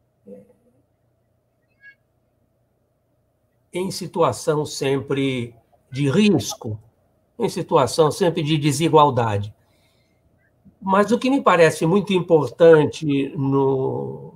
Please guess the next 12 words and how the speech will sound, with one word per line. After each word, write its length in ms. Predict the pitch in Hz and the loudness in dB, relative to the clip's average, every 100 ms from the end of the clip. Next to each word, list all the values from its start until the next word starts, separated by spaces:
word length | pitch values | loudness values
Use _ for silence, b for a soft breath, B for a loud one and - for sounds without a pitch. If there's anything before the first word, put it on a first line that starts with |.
| 170 | -20
na 160 | 139 117 | -16 -16
tua, 880 | - 143 123 117 117 120 120 - 127 - _ _ _ - | -16 -10 -6 -4 -6 -10 -12 -16 -20 -20 _ _ _ -4
no 160 | 139 | -2
teu 240 | 139 123 113 | 2 2 0
filme 640 | - 156 180 185 120 110 110 - - _ _ _ _ _ _ _ _ _ _ _ _ _ _ _ | -2 0 2 2 0 -4 -6 -10 -16 _ _ _ _ _ _ _ _ _ _ _ _ _ _ _
é 240 | - 185 | 2 4
que 840 | 180 - 196 190 190 185 180 330 - - _ _ _ _ _ _ | 4 2 4 6 6 4 2 -2 -4 -20 _ _ _ _ _ _
o 120 | - 214 | 6 10
modo 420 | 202 247 247 233 | 10 8 8 4
como 340 | 220 202 190 | 4 6 6
você 800 | 165 180 170 160 - - 156 143 | 4 4 4 4 0 -2 0 2
conduz 1120 | 139 170 160 160 135 208 240 139 - - - | 0 2 2 2 0 0 0 -2 -4 -12 -18